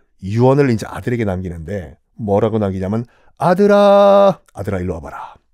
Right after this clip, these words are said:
이게 실제로 남아있는 유-, 유언이에요. "아들아, 다른 건 몰라도 종교는 정말 조심히 다뤄야 한다. 종교를 어떻게 다루냐에 따라서 나라의 운명이 바뀐다.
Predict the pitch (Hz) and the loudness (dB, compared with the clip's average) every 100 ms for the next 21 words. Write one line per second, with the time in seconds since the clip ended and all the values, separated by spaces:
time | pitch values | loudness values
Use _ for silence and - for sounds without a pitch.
0 | _ - 165 - 240 220 101 180 165 151 | _ -4 -4 -2 -2 0 0 2 2 2
1 | 120 - 101 107 95 90 120 170 _ _ | -2 -6 -2 0 2 0 -2 -6 _ _
2 | _ _ _ _ _ - 117 110 90 - | _ _ _ _ _ -4 0 0 0 -4
3 | _ _ _ _ _ _ _ _ - 127 | _ _ _ _ _ _ _ _ -2 2
4 | 160 175 170 170 147 143 147 151 160 160 | 4 4 4 4 4 4 4 4 2 0
5 | _ - 120 127 135 131 143 170 175 - | _ -6 2 4 4 4 4 4 0 -2
6 | 92 131 147 151 156 - 107 101 127 131 | -6 -2 2 2 2 -2 -8 -6 -2 -2
7 | 127 90 92 95 82 71 71 - - _ | -2 -6 -6 -6 -8 -14 -16 -16 -18 _
8 | _ _ _ _ - _ _ _ _ - | _ _ _ _ -20 _ _ _ _ 0
9 | 123 165 175 190 202 214 - 131 - - | 4 6 6 4 2 0 -2 -4 -4 -4
10 | 208 - - - - 104 117 117 113 113 | -6 -2 0 0 0 -2 2 2 4 2
11 | 113 113 104 101 127 127 - 98 117 127 | 2 0 0 2 0 0 -4 -4 0 0
12 | 139 - 110 113 123 127 139 170 185 - | 0 -4 -8 -4 -2 0 2 2 0 -4
13 | - 69 - - - | -20 -18 -18 -18 -20